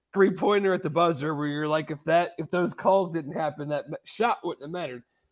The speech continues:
Okay, sure, whatever. But, like, anybody could have watched that basketball game and been like,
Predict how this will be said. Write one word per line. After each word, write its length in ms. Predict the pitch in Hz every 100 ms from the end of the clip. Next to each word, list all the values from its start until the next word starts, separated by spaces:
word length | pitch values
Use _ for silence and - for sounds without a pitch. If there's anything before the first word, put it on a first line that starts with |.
| _ _
Okay, 300 | 220 - 131
sure, 300 | 127 - 160 -
whatever. 420 | 160 165 120 64 - _ _ _ _ _ _
But, 160 | - -
like, 380 | 233 196 - - _ _ _ _ _ _ _ _ _ _ -
anybody 400 | 294 359 285 277
could 200 | - 233
have 100 | 202
watched 320 | 196 196 -
that 200 | 180 147
basketball 540 | 156 156 - 120 139
game 280 | 143 139 135
and 60 | 127
been 160 | 131
like, 160 | 123